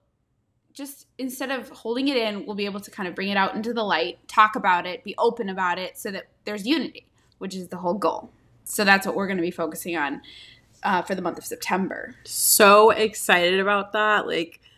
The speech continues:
Speaker 2: the topics that we're talking about, like, we're gonna tell you, like, later. But, um,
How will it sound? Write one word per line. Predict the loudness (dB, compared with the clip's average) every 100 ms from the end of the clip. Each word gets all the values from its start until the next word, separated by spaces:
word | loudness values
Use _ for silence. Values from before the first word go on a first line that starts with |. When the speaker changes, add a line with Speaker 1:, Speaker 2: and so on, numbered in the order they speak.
| _
Speaker 2:
the | -6
topics | -4 4 4 4 -2 0
that | 0
we're | 0 0
talking | 0 0 -2 -4
about, | 0 2 4 2 0
like, | -2 -4 -4
we're | -6
gonna | -6 -6
tell | -6 -6
you, | -6
like, | -10 -12
later. | -14 -12 -14 -2
But, | 0 0 -8 -20 -8 2
um, | 4 6 4 0